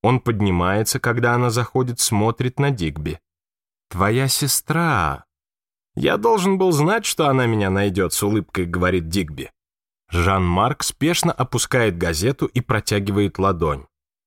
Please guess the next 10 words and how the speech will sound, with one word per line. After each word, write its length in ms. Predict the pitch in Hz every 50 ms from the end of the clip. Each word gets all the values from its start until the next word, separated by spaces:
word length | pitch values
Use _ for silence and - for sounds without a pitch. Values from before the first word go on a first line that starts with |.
| _ _ _ _
«Такая 320 | - 120 120 - 165 160 151
честь 380 | - - - 175 170 - - -
встретить 580 | - - - - 139 170 190 - - - -
вас, 180 | 107 107 101 -
Кристабель, 680 | - - 101 98 - - 104 95 92 101 98 92 85
я 200 | 80 90 95 101
столько 500 | 98 - - - 147 139 135 - - 104
о 40 | 101
вас 220 | 101 113 110 104
слышал». 680 | - - - 123 135 160 180 190 - - 92 78 69 -